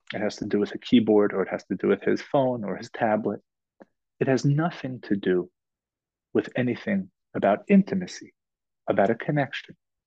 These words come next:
about a context of a relationship. Now,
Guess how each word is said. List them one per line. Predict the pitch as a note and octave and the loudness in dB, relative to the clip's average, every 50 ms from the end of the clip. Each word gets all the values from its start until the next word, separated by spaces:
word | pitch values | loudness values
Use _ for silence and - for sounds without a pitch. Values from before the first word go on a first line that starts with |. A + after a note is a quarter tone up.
| _ - | _ -8
about | - G#2 G2 | -4 -4 -4
a | G2 | -4
context | - - - G2+ G2 F#2+ - - - - - | -6 -6 -6 -6 -6 -6 -8 -10 -10 -10 -8
of | E2+ E2+ | -4 -4
a | |
relationship. | F2 E2+ D#2+ D#2+ D#2+ E2 E2 - - - - - - - _ _ _ _ - | -2 -2 -4 -6 -8 -10 -12 -14 -14 -16 -18 -18 -18 -20 _ _ _ _ -2
Now, | G#2 G2+ G2+ G2 | 0 0 0 0